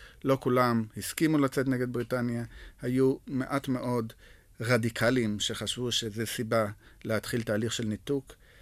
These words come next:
היו מעט מאוד לויאליסטים שלא ראו סיבה בכלל לשנות את המצב בינם בין אנגליה, ורוב הציבור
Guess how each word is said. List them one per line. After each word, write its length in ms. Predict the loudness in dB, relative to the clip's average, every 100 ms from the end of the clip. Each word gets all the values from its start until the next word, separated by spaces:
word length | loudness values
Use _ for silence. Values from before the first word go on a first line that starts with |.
| -20 -18 -6
היו 480 | 0 4 6 4 0 -8 -20 -12
מעט 340 | -6 -2 -2 0
מאוד 500 | 0 2 2 0 -4 -4
לויאליסטים 760 | 4 6 8 6 2 0 0 0
שלא 420 | 0 0 0 2
ראו 260 | 2 2
סיבה 500 | 0 -4 -2 2 2
בכלל 420 | 0 -2 0 2 2
לשנות 560 | 0 -2 -2 0 0
את 80 | -2
המצב 380 | -2 0 0 0
בינם 280 | 0 -2 -2
בין 140 | -4
אנגליה, 340 | -4 -4 -4 -4
ורוב 260 | -2 -2
הציבור 540 | -2 -2 0 2 2